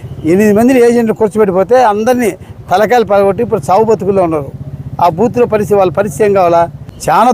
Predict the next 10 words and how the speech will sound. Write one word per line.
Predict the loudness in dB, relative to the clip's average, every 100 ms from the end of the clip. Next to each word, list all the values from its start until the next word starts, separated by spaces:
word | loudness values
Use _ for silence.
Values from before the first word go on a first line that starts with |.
| 2
దుర్మార్గ | 2 2 2 2
పరిపాలన, | 0 2 2 2 2 0
ఇంత | 0 2
అరాచక | 2 0 -2 0
పరిపాలన | 0 0 0
ప్రజలందరూ | 0 0 0 2 0
ఎదురు | 0 -4
చూస్తున్నారు. | -4 0 2 2 0 -4 -14 -6 -4
ఎప్పుడెప్పుడు | -2 -2 0
ఈ | -2